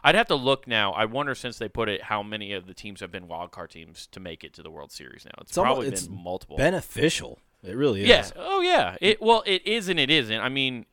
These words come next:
Speaker 1: it, theoretically, you should be able to rest your starters and get a, like, a better thing, but momentum's huge in baseball. It's huge in any sport.
Speaker 2: Yeah.
Speaker 1: But baseball particularly. So,
Speaker 2: Hundred
Speaker 1: but it's
Speaker 2: percent.
Speaker 1: cool. It's been fun to watch. I'm excited.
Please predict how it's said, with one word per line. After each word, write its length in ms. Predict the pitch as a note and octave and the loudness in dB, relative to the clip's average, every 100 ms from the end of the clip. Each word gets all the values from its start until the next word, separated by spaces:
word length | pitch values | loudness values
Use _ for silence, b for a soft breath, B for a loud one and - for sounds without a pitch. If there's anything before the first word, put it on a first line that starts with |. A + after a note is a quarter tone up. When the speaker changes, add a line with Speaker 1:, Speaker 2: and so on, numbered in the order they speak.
| - | -18
Speaker 1:
it, 220 | G#2 - - - | -16 -16 -20 -4
theoretically, 580 | A3 G#3 D#3+ E3+ - C3 | 2 6 6 6 4 -2
you 120 | A2+ | -4
should 180 | - C#3+ | -4 -2
be 60 | B2 | -2
able 140 | G#2+ | -2
to 60 | G2 | 0
rest 260 | A2 - | -2 -2
your 80 | G2+ | -10
starters 540 | - G#2 G#2+ F#2+ F2 F#2+ | -6 0 0 -2 -8 -10
and 120 | F#2 | -6
get 140 | F#2+ | -6
a, 60 | F2+ | -4
like, 240 | F#2 F2 _ | -6 -8 _
a 80 | G#2 | -6
better 280 | F#2 G2 F#2 | -2 -2 -2
thing, 340 | F2+ B2+ A2 | -2 -2 -2
but 220 | G2 G#2+ - b b b - | 0 0 -2 b b b -2
momentum's 480 | B2 C#3+ E3 C#3 - | 0 2 2 0 -4
huge 240 | C#3 A#2 | -6 -6
in 80 | A2 | -2
baseball. 480 | G2 F#2+ - E2 B1 | -2 -2 -6 -8 -8
It's 120 | - | -8
huge 200 | - C3 | -6 -6
in 100 | A2 | -2
any 180 | A2 G#2+ | -2 -2
sport. 440 | - - D#2+ C#2 _ - | -8 -10 -10 -10 _ 4
Speaker 2:
Yeah. 240 | C3+ G#2+ | 6 6
Speaker 1:
But 300 | G#2+ G#2+ F2 _ _ | 4 2 2 _ _
baseball 480 | - C3+ B2 - F2+ | 4 4 4 -2 -4
particularly. 720 | - F#2 G2 - C2 G1+ - - _ _ _ _ _ _ _ _ _ _ b b b b b b b | -4 -10 -10 -10 -14 -14 -18 -20 _ _ _ _ _ _ _ _ _ _ b b b b b b b
So, 240 | - F#2 E2+ | -12 -10 -6
Speaker 2:
Hundred 180 | F#3+ - | -2 6
Speaker 1:
but 100 | G3+ | 6
it's 100 | G3 | 6
Speaker 2:
percent. 40 | |
Speaker 1:
cool. 240 | B3+ E3+ G#2 | 6 6 6
It's 100 | C3+ | 2
been 140 | C#3 | 0
fun 180 | D3 D3+ | 2 2
to 60 | |
watch. 300 | A2+ B2 A2 | 4 4 4
I'm 120 | A2 A#2+ | -2 -6
excited. 420 | - G#2+ G#2+ F2 | -6 -6 -6 -10